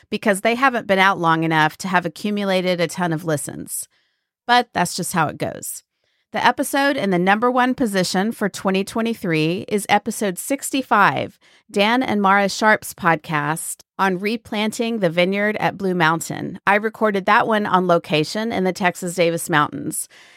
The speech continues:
And that podcast is now my number one podcast, not just of twenty twenty-three, but of all time,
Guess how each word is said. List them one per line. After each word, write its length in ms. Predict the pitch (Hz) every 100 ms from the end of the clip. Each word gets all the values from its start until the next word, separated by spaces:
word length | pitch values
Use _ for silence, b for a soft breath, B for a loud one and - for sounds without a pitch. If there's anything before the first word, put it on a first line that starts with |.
| B 190
And 140 | 202
that 160 | 254 -
podcast 560 | 269 262 233 190 -
is 120 | 180
now 240 | 185 175 202
my 200 | 190 165
number 400 | 175 196 220 220
one 320 | 220 214 202
podcast, 760 | - 196 196 - 160 156 - -
not 300 | 180 214 233
just 280 | 240 233 -
of 120 | 208
twenty 280 | - 208 196
twenty-three, 720 | - 185 175 185 185 160 151
but 160 | 170 175
of 120 | 165
all 240 | 165 170
time, 580 | - 170 151 - - 160